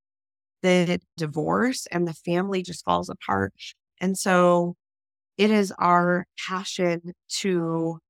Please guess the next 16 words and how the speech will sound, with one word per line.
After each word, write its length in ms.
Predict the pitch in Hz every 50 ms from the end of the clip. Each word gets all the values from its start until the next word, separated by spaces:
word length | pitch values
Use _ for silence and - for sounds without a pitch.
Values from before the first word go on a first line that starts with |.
| _ _
to 120 | - - 226
bring 240 | 185 - 190 196 202
families 400 | - 202 185 175 175 165 - -
together. 560 | - 185 175 - 170 170 170 165 - - - _ _ _ _ _ _ _ _ _ _ _ _ -
And 260 | 180 185 180 175 170
we 220 | 196 226 262 294
were 400 | 277 220 190 175 170 165 165 - -
so 420 | - - - - - 214 214 214
insanely 480 | 214 202 202 - 196 185 170 170 170 165
blessed 580 | 165 - 180 190 190 185 175 - - - - _ _ _ _ _ _ _ _ _
because 640 | - 185 - - - - - 277 302 320 339 320 -
it 120 | 254 233
was 160 | 226 226 214
such 240 | - - 208 180 -
a 60 | 202
big 360 | 185 - 185 170 165 170 185